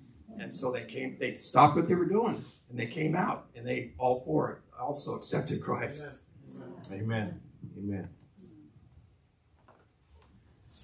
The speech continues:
Speaker 2: Uh, so Felix, you saw the building, you saw his parsonage. He's laid the foundation for a second church.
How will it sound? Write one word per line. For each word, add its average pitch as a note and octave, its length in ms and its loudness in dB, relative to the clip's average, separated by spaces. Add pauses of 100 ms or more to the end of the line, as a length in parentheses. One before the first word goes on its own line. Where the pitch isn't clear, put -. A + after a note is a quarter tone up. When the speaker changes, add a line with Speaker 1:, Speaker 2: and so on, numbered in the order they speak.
Speaker 2:
Uh, A#2 360 10
so B2 340 8
Felix, F3 500 8
you D3+ 60 6
saw D3 300 10
the C#3+ 100 6
building, C#3+ 640 8
you B2 100 4
saw B2+ 280 6
his B2+ 100 2
parsonage. B2 840 8 (680)
He's A#2+ 200 10
laid C3+ 220 12
the B2 60 10
foundation A#2+ 720 10
for A2 180 4
a G#2 60 4
second G#2+ 400 0
church. - 360 2